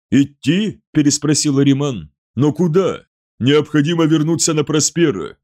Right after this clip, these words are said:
Нам предстоит много дел, а времени осталось совсем мало». «Мой лорд, это невозможно!»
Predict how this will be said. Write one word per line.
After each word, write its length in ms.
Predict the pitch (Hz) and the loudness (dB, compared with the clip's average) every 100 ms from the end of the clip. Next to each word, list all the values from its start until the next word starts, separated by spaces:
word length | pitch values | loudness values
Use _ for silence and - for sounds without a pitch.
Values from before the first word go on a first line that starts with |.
| - - - | -20 -16 -2
Нам 260 | 135 156 | 0 0
предстоит 560 | 151 156 - 156 165 151 | 0 0 0 0 0 -4
много 340 | 156 156 156 | -2 0 2
дел, 420 | 139 175 117 69 - - | 0 -2 -4 -6 -18 -8
а 120 | - 143 | -2 0
времени 440 | 143 165 175 185 | 2 2 2 0
осталось 600 | 185 165 - 185 180 175 | 0 0 0 2 2 0
совсем 440 | - 175 - 151 | 0 -2 -2 -2
мало». 400 | 147 120 90 60 - - _ _ _ _ _ _ | 0 0 -2 -4 -14 -20 _ _ _ _ _ _
«Мой 280 | 113 139 143 | 0 2 4
лорд, 400 | 139 170 139 101 - - | 4 2 0 -4 -10 -2
это 240 | 139 170 | 0 2
невозможно!» 800 | 170 175 151 196 185 104 87 | 0 0 0 0 0 -2 -10